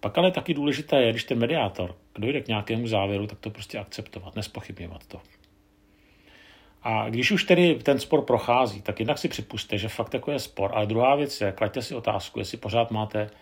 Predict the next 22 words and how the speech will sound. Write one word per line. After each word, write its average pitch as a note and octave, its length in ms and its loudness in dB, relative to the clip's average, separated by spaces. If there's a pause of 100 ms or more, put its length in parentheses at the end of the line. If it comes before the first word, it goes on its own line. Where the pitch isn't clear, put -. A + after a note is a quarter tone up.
(400)
toho G#2 160 -6
druhého G#2 320 -2
člověka G2 420 -6
ještě F#2+ 280 -6
rádi. F2+ 320 -8 (1080)
To A#2+ 400 2
není A#2 260 0
úplně G2+ 600 -4
jednoduché. F2+ 500 -12 (2750)
Poslední C3+ 340 0
myšlenka, C#3+ 560 6
asi C3 480 -2
neřeknu B2 300 0
nic A#2 180 -2
nového, A#2+ 560 4 (540)
když G2+ 140 -6
budu A#2 200 -4
tvrdit, A2 360 0
že A2+ 100 0
naše A2+ 200 -2
společnost - 600 -4
je G2 320 0